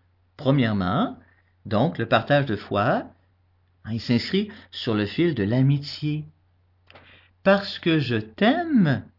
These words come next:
je te partage le trésor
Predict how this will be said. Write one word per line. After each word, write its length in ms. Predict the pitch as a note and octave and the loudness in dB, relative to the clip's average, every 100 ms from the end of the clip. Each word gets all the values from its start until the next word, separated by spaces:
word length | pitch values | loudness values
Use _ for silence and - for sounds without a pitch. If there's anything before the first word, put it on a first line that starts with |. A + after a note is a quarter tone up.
| _ _ - | _ _ -12
je 280 | F#2 B2+ E3+ - - | -2 0 0 -6 -4
te 100 | A#2 | -2
partage 920 | A#2 A2 - G2+ G2+ D3+ G3 - A#2+ - _ - | -2 -4 -4 -2 -2 -2 -6 -8 -12 -14 _ -4
le 200 | G#2+ A#2+ | 0 0
trésor 720 | - A2+ G2 F#2+ A2+ D#3 | 0 -4 0 0 0 -2